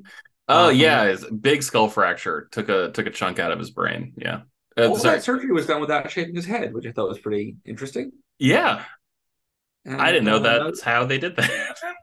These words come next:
Speaker 2: Yeah, no swelling, no scarring, nothing. He's good to go.
Speaker 1: It's fucking Batman. What can you do? Um, <laughs>
Speaker 2: Now, is it, is this the issue where, oh, no, no, it's the opera issue where he wears the wrong cowl. <laughs>
Speaker 1: Yeah, we're, we're, we're getting there. Um, next up,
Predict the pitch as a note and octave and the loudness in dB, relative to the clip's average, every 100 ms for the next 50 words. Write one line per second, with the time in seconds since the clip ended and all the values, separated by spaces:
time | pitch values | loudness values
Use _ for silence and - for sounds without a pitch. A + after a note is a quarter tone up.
0 | _ - - D3 C3+ C#3 C3+ A#2+ C#3+ D#3 | _ -4 -2 0 2 0 0 -2 -2 -2
1 | E3+ B2+ - E3 D#3+ E3 E3 C#3+ C#3 E3+ | -2 -4 -4 -2 0 0 -4 -6 -6 -6
2 | A#2 G2 A2+ A2 C3+ C#3 C3 C#3 - - | -8 -8 -12 -10 -6 -6 -4 -2 -2 -6
3 | - _ _ _ _ _ _ - A2 - | -12 _ _ _ _ _ _ -20 -20 -14
4 | - C3 B2 - A#2 G#2 G#2+ G#2 - G#2+ | -12 -10 -8 -6 -6 -8 -10 -10 -10 -10
5 | G2 A#2 G#2 - _ _ - G#2 G2+ G2 | -6 -6 -6 -10 _ _ 0 2 2 0
6 | - B2+ D#3 F3+ G#3 - F#3 - F#3+ A#3 | -6 -4 0 0 0 0 0 0 0 -4
7 | - A3+ A#3 B3 A3 G#3 G3 G3 F3 E3 | -6 -6 -6 -4 0 2 2 0 2 2
8 | C3+ C3 B2+ C3+ B2+ B2 - G#2+ G#2 A2+ | 4 2 2 0 -2 -2 -4 -4 -6 -8
9 | G#2+ A2 G#2 F2+ G#2+ A2+ A2 - A#2+ A#2 | -8 -8 -12 -6 -2 -2 -2 -4 -2 0
10 | B2 A#2+ A2+ - A2+ A2+ - - - - | -2 -2 -6 -8 -8 -8 -10 -14 -14 -20
11 | - _ _ - F2+ G#2+ G#2+ A2 A2 - | -20 _ _ -4 0 2 4 4 2 0
12 | G#2 A2 G#2 A2+ A2 - A2 G#2+ G#2+ G#2 | -4 -6 -6 -8 -8 -4 2 4 4 2
13 | - B2+ A#2 C3 C3 C3+ B2 F#2+ | -2 0 4 2 2 4 4 4